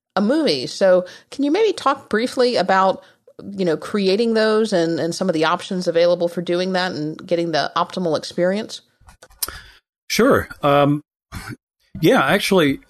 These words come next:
Speaker 2: slideshows, um, w-, we talked about people wanting to get into video. Well, slideshows are kind of getting into video without actually shooting video,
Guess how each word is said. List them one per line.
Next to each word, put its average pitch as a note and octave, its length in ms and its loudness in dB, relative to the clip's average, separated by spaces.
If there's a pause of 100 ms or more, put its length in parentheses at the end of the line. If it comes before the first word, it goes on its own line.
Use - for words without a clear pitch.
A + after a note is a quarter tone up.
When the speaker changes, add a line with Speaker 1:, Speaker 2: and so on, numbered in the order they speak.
(140)
Speaker 2:
slideshows, B2+ 1040 2
um, A#2 340 2
w-, D3 280 0
we B2+ 140 0
talked G#3 320 0
about A#2 320 2 (540)
people C#3 320 2
wanting B2 420 4
to A2+ 60 4
get A#2+ 200 2
into A2+ 220 4
video. G#2+ 600 2 (500)
Well, C#3 460 4 (220)
slideshows A#2+ 800 2
are A#2+ 200 0
kind B3+ 340 4
of A2 380 0 (100)
getting D3 300 4
into C#3 220 4
video A2 500 4
without C#3 400 4
actually C3+ 420 4
shooting C#3 420 4
video, B2 540 4